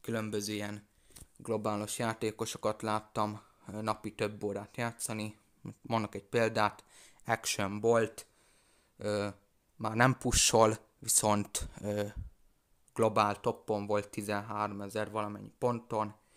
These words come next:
A csapatával, Grandmaster, ugye, és live-olgatta, hogy hogyan mennek fel. És hát Ö, ott is az van, hogy mit tudom, öt órát játszanak, azt izé.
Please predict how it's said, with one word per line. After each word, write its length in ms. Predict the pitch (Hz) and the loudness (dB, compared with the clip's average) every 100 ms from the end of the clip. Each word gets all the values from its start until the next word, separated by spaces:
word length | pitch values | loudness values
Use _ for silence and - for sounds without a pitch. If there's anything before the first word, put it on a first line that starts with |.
| - - _ _ _ - | -20 -20 _ _ _ -14
A 80 | - | 0
csapatával, 960 | 123 - 117 117 110 104 104 104 104 _ _ _ - | 0 2 0 4 4 4 4 2 0 _ _ _ -18
Grandmaster, 760 | 117 110 117 113 110 - - 104 | -10 -2 -2 -2 -4 -6 -8 -10
ugye, 320 | 104 104 104 _ _ _ _ _ _ - | -6 -6 -6 _ _ _ _ _ _ -18
és 260 | - - - | -12 -10 -6
live-olgatta, 920 | 104 104 104 101 104 104 104 - 107 | -2 0 0 0 -2 -2 -4 -4 -4
hogy 280 | 107 104 98 | -2 -2 -4
hogyan 340 | - 107 104 | -4 -2 0
mennek 400 | 101 101 101 104 | 0 0 0 -2
fel. 420 | - 127 127 135 - _ _ _ _ _ _ _ - - - _ _ - | 2 6 8 6 -2 _ _ _ _ _ _ _ -20 -20 -20 _ _ -10
És 140 | - | -4
hát 280 | 110 - - _ _ _ _ _ | -4 -4 -12 _ _ _ _ _
Ö, 320 | - 107 110 104 - | -2 0 0 -2 -2
ott 300 | 113 - - | -4 -2 -6
is 140 | - | 2
az 180 | 113 107 | 2 4
van, 180 | 104 101 | 0 0
hogy 280 | 104 - - | -4 -10 -16
mit 120 | 110 | -16
tudom, 240 | - 107 92 | -8 -8 -8
öt 260 | 120 113 - | -8 -8 -6
órát 440 | 104 104 104 - | -4 -2 -4 -4
játszanak, 560 | 120 120 - - 110 - | -2 -2 -2 -4 -4 -4
azt 260 | 104 - | -6 -8
izé. 280 | 110 101 92 | -10 -12 -14